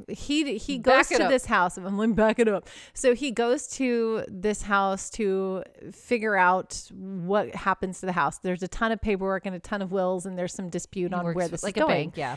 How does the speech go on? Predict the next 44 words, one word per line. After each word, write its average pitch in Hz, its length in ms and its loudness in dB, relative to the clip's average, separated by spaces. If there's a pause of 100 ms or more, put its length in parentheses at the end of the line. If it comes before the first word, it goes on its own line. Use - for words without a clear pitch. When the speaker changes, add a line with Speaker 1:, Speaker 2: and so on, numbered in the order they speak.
(100)
Speaker 1:
Yeah, 254 200 2
so - 180 0
he 220 140 2
has 240 160 4
to 233 80 -4
figure 202 260 0
out 180 240 2 (280)
what, 190 480 2
what 202 220 4
to 208 100 -2
do 190 120 4
with 175 100 2
the 170 60 -4
house. 147 280 -2 (360)
And 208 100 -4
so 214 80 -4
he's 214 160 0
reading 240 320 -2
through 202 300 0
all 190 160 0
this 202 160 -4
paperwork, 180 600 -4
and 196 120 -2
he 254 180 0
un-, 240 300 0
uncovers 202 480 -2
this 196 180 -4
trail 196 340 0
of 185 120 -6
paperwork 180 560 -2
that 180 420 0 (400)
this, 196 500 -2
um, 190 320 -4
crazy 226 500 -2
sister 202 840 0 (480)
was 208 260 -4
forced 226 400 -2
to 233 140 -2
hand 208 260 -2
over 202 240 0
her 202 120 -2
child 190 540 0
to 185 340 -2
her 208 600 0